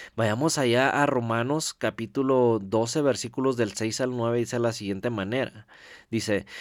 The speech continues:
"De manera que teniendo dif-, diferentes dones, según la gracia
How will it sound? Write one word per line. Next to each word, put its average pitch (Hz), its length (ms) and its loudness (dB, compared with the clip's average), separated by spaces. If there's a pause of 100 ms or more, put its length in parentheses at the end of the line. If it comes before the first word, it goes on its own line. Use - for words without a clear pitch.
(140)
"De 139 140 4
manera 143 400 2
que 208 140 0
teniendo 127 560 2
dif-, 143 260 -4
diferentes 117 720 0
dones, 127 540 2
según 117 400 -2
la 143 100 4
gracia 131 580 2